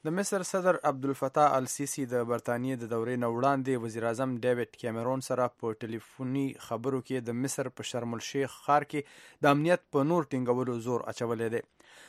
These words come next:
د برطانیې د وزیر اعظم ډیوډ کیمرون دفتر وایي دواړه مشران د مصر په ساحلي ښار شرم الشیخ کې په امنیت زیاتولو سلا شوي دي. چرته چې د خالي په ورځ د روس میټرو جیټ نومې د سورلو جهاز د الوت نه شل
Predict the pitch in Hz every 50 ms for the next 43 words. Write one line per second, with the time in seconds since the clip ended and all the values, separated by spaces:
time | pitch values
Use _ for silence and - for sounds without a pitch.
0 | - _ - 139 143 139 151 147 - 156 147 147 156 160 156 139 139 131 131 120
1 | 127 123 123 123 117 139 135 135 123 117 127 123 123 120 - - 123 117 117 117
2 | 123 123 123 117 117 113 - - - 131 131 131 143 143 143 143 135 117 117 120
3 | 113 143 143 143 131 123 120 117 - - 120 127 131 131 123 113 117 123 135 127
4 | - - 135 127 - - - - _ - 120 117 113 - - 120 113 120 120 123
5 | 135 127 - 139 135 131 127 - - 123 117 117 117 117 107 - - 156 151 139
6 | - - 143 135 127 - 123 113 113 113 117 117 120 127 123 - - 110 120 113
7 | 110 - 120 113 117 113 113 107 - 113 113 117 113 - - 120 113 113 113 117
8 | - _ _ - - - - - _ - - 156 139 139 135 - 147 117 113 -
9 | - 117 117 127 120 - - 113 120 131 131 127 113 113 110 117 117 113 113 135
10 | 139 - - - - 120 127 131 - - 123 120 117 110 127 131 127 - _ -
11 | 120 120 123 123 120 123 123 120 107 104 113 - - - 113 107 117 120 123 117
12 | 110 113 113 123 123 123 117 110 113 107 107 110 113 117 135 - - - 123 117
13 | 117 - - - 139 127